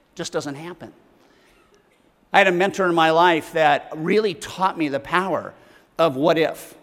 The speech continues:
I mean, early in my life, the power of what if. And this guy poured into me. I mean, it was amazing that, that he, he taught me the power of possibilities. And the question mark is about possibilities. And, and, and I remember him because whenever I was down, he,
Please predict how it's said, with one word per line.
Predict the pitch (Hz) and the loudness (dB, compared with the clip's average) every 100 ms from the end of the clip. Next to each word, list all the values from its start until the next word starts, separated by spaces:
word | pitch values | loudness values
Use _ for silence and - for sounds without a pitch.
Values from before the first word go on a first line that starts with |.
| _ - | _ -6
I | |
mean, | 151 139 - | -4 -4 -2
early | 202 220 220 170 139 | 6 8 8 4 -4
in | 139 | -4
my | 143 139 | -2 -2
life, | 139 120 - | -2 -4 -6
the | 143 | -10
power | - 175 175 165 | -2 2 2 0
of | 147 | -2
what | 139 143 | -2 -2
if. | 143 123 - - _ - - _ - | -2 -6 -16 -20 _ -20 -20 _ -2
And | 180 175 | 0 2
this | 247 | 0
guy | - 254 | 0 -2
poured | 190 - 208 202 | -2 2 4 4
into | 240 165 | 0 -4
me. | 135 | -4
I | 131 | -2
mean, | 156 | -2
it | 165 | -2
was | 165 | -4
amazing | 165 165 180 220 202 151 139 | -2 0 0 0 -4 -4 -2
that, | 147 147 135 | 0 0 0
that | 151 143 - - - | 0 0 -2 -14 -20
he, | - 180 170 - | -10 -8 -8 -8
he | 160 | -10
taught | - - 202 208 | -8 4 4 4
me | 233 226 | 0 -4
the | 214 | -6
power | 208 139 147 156 | -4 -2 0 0
of | 180 | -4
possibilities. | - 135 131 165 185 190 139 110 - - _ _ _ - - | -4 -4 -4 -6 -4 -4 -4 -10 -14 -16 _ _ _ -12 -2
And | 208 | 2
the | 190 | 2
question | - 202 247 - 220 170 | 0 2 2 0 -6 -2
mark | 139 147 - | 0 -2 -4
is | 160 | -8
about | 160 170 170 | 0 2 2
possibilities. | - 175 170 160 175 190 123 - - - - - - - | 0 -4 -2 -6 -4 -4 -6 -8 -16 -16 -20 -20 -12 0
And, | 190 208 - | 0 0 -2
and, | 202 175 | -4 -2
and | 208 | 0
I | |
remember | 240 240 269 294 | 0 4 4 6
him | 226 180 | 4 2
because | 165 202 170 | 0 -2 0
whenever | 202 240 | 2 6
I | 233 | 6
was | 185 143 | 6 0
down, | 185 190 202 | 0 2 2
he, | 196 160 | 0 -2